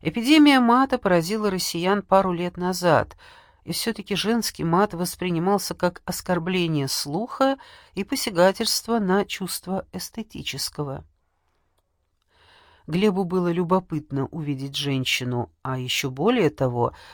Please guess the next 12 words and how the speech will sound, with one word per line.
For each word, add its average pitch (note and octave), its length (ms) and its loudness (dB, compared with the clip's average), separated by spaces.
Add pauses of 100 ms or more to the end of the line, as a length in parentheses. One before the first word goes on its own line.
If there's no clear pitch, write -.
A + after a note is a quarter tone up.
кому F3 260 -2
обращала F3 680 0
она D3 200 0
свое D#3 400 0
негодование D#3 1000 2 (260)
и D3 100 -8
кто - 180 -6
так D#3+ 260 0
безропотно D3+ 800 2
внимал D3 600 4
бранному C#3+ 720 2
потоку. - 600 -6